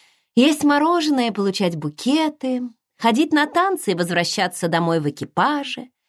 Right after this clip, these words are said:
и читать, и отдыхать, и не работать.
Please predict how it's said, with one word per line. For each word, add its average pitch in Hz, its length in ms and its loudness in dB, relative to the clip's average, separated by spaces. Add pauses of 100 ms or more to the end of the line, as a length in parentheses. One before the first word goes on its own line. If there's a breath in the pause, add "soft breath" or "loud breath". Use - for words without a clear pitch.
(320)
и 147 120 2
читать, 262 880 -2
и 175 60 0
отдыхать, 185 1120 -2 (140)
и 160 100 4
не 151 140 4
работать. 151 880 -2